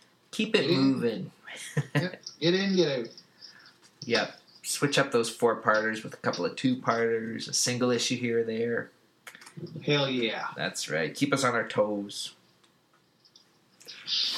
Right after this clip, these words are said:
Speaker 2: Oh.
Speaker 1: Alrighty.
Speaker 2: Any Doom news? I don't think so.
Speaker 1: Uh, today's the day.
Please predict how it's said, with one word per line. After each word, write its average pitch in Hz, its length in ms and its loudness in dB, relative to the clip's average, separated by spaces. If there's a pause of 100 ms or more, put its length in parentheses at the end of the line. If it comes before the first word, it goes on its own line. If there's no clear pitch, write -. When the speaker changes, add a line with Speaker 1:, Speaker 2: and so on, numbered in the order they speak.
(720)
Speaker 2:
Oh. 127 640 4
Speaker 1:
Alrighty. 120 600 2 (560)
Speaker 2:
Any 185 220 4
Doom 190 540 4
news? 226 460 2
I 208 40 2
don't 151 220 -2
think 170 300 0
so. 202 600 2 (120)
Speaker 1:
Uh, 139 1040 4
today's 139 520 4
the 151 80 0
day. 151 640 2